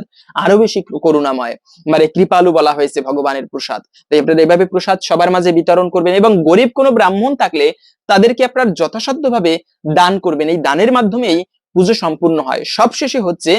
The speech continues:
চেষ্টা করবেন একশত আট বার শিবের মন্ত্র জপ করতে। ত্রয়ম্বক মন্ত্র রয়েছে, অথবা আপনারা ওম নমঃ শিবায় এই মন্ত্রটা একশত আট বার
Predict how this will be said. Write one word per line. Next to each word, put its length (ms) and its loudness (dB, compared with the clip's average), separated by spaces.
চেষ্টা 280 0
করবেন 360 2
একশত 400 -4
আট 180 2
বার 220 2
শিবের 360 2
মন্ত্র 340 -2
জপ 280 -2
করতে। 300 -8
ত্রয়ম্বক 640 2
মন্ত্র 320 -4
রয়েছে, 380 0
অথবা 340 0
আপনারা 360 0
ওম 400 6
নমঃ 400 -2
শিবায় 520 0
এই 140 4
মন্ত্রটা 500 -2
একশত 440 -2
আট 140 2
বার 200 2